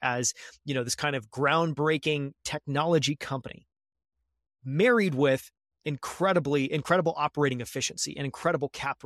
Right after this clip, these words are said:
capital efficiency. And if you miss that second piece, you are missing basically half of the puzzle. And so it's, it's a fascinating opinion piece.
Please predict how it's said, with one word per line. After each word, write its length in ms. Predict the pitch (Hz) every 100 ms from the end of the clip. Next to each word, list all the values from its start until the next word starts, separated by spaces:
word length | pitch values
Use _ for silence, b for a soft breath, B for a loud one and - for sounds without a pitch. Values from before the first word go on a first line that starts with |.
| - -
capital 360 | 135 127 120
efficiency. 560 | - 131 - 151 135 - _ _ -
And 100 | 160
if 140 | 160 175
you 100 | 175
miss 360 | 160 269 -
that 240 | 214 202 -
second 400 | 190 190 185 -
piece, 340 | 170 135 - 135
you 200 | 139 160
are 100 | 151
missing 480 | 143 160 160 143 127
basically 460 | 147 - 151 131
half 360 | - 147 147 -
of 120 | 123
the 80 | 117
puzzle. 420 | - 127 127 - _ _ _ _ -
And 160 | 180 -
so 320 | 190 175 180 -
it's, 220 | 180 -
it's 200 | 185 156
a 40 |
fascinating 680 | 143 - 214 220 - 214 190
opinion 340 | 160 170 170 151
piece. 320 | 160 147